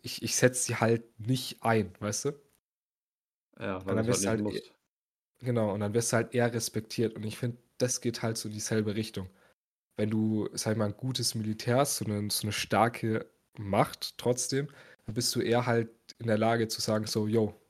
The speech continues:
Speaker 1: ich muss halt nicht kämpfen, weil die respektieren mich von sich aus. Das ist dann halt immer die Frage, wo man, ne, wo auch die F A Z, glaub ich, wirklich mal fragen darf, ob das, ob das vielleicht nicht angebracht ist. Vor allem halt in einem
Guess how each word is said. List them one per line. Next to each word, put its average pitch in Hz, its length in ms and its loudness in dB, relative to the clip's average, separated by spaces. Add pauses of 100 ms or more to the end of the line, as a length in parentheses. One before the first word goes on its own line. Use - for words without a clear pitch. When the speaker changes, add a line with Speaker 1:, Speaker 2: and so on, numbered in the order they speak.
(140)
Speaker 1:
ich - 180 -8
muss 120 180 2
halt 104 140 2
nicht 101 140 -6
kämpfen, 98 300 -8
weil 101 100 -2
die 104 100 -2
respektieren 107 560 -2
mich 104 140 -6
von 104 120 -6
sich - 280 -4
aus. - 280 -10 (720)
Das 113 140 -6
ist - 100 -6
dann 110 120 -2
halt 113 140 0
immer 110 160 -2
die 110 80 -2
Frage, 110 400 0
wo 107 80 -6
man, 104 380 -6 (340)
ne, 165 260 6 (120)
wo 131 100 -2
auch 117 160 4
die 123 180 0
F 120 140 -2
A 117 100 2
Z, 127 240 -2
glaub 120 240 0
ich, 120 220 -4
wirklich 113 240 -8
mal 107 80 -2
fragen 107 380 -4
darf, - 520 0
ob 123 160 -12
das, - 320 -8
ob - 140 -16
das 117 120 -8
vielleicht 113 280 -2
nicht - 80 -6
angebracht 107 460 -4
ist. - 120 -6
Vor - 160 0
allem 117 220 0
halt 110 180 2
in 110 140 -4
einem 104 300 -4